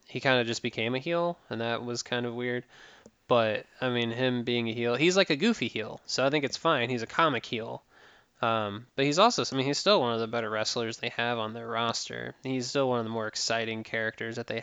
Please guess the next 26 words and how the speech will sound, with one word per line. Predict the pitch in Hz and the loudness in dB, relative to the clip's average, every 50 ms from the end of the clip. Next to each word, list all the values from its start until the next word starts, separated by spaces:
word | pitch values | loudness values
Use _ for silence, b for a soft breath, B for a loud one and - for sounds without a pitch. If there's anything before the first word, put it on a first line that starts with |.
| - | -4
have. | - 117 113 113 110 110 113 117 123 - - _ B B B B B B B B B B B B B _ - | -4 -4 -2 -2 -4 -6 -8 -10 -12 -14 -20 _ B B B B B B B B B B B B B _ -6
Um, | 107 104 104 101 101 104 - - - - - | -6 -4 -4 -4 -6 -8 -10 -14 -16 -10 -6
I | - 127 | -2 0
think | 120 127 127 123 113 _ - - - _ _ _ _ _ _ _ _ _ _ _ _ _ _ _ _ _ _ _ _ | 2 2 2 2 0 _ -10 -20 -20 _ _ _ _ _ _ _ _ _ _ _ _ _ _ _ _ _ _ _ _
working | - 135 131 135 135 - 139 131 131 | -2 2 2 4 4 4 2 2 2
with | 131 120 | 0 0
Gallows | - 120 117 117 120 123 120 120 | 0 0 0 2 0 0 0 0
and | 117 | -2
Anderson | 117 120 123 120 - - 131 123 | 0 0 -2 -2 -2 -2 -2 -2
doesn't | 120 120 113 113 - | -2 -4 -4 -6 -8
hurt | - 120 117 120 | -6 -4 -4 -2
him, | 123 127 127 123 120 | -2 -2 -2 -2 -4
but | 113 113 113 113 | -4 -4 -4 -6
again, | 113 110 117 113 110 107 110 110 110 - - - _ _ _ - | -4 -2 -2 -2 -2 -2 -2 -4 -6 -8 -12 -20 _ _ _ -4
I | 120 | -2
also | 117 113 - - 120 | -2 -2 0 -2 -2
don't | 117 113 110 - | -2 -2 -2 -2
think | - 113 - | -4 -6 -6
it's | 101 - | -6 -8
helping | - - 117 107 - 131 127 | -6 -4 -4 -4 -4 -4 -4
him | 131 143 143 143 | -4 -4 -4 -4
very | 147 151 147 147 151 | -2 -2 -2 -2 -2
much, | 151 156 156 165 - - - - - - - - - | -2 -4 -4 -4 -6 -8 -10 -10 -10 -14 -16 -12 -6
um, | 131 123 117 113 113 117 117 | -4 -2 -2 -2 -2 -4 -6
because | 120 - 127 117 110 110 | -4 -2 -2 0 0 0
they're | 117 113 113 113 110 107 | -2 0 0 0 -2 -4